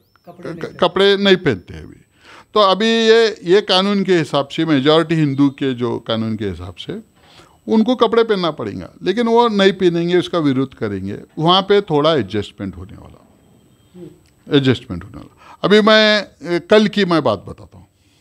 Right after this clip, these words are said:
Speaker 2: हाँ, मतलब दो दिन पहले की मैं बात बताता हूँ मैं,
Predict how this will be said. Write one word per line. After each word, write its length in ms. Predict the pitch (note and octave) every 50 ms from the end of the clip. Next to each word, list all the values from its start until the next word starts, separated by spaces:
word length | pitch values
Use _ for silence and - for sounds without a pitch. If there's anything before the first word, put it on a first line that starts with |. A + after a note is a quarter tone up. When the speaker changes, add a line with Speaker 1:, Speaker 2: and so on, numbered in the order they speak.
| _ _ _ _ - F3 D#3+ - _ _ -
Speaker 2:
हाँ, 300 | C3 A#2 A#2 A#2 A2 G2+
मतलब 320 | F#2+ A2+ A#2 A#2+ D3+ C#3+ C#3+
दो 140 | D#3 F3 F3
दिन 160 | E3 E3 D#3
पहले 260 | D3+ C3+ A2+ A2 G#2+
की 120 | G2 -
मैं 200 | G2 F#2 F2+ F2+
बात 160 | F2+ F#2 F#2 _ -
बताता 280 | - - - - _ G#2+
हूँ 80 | A2
मैं, 140 | - - C#3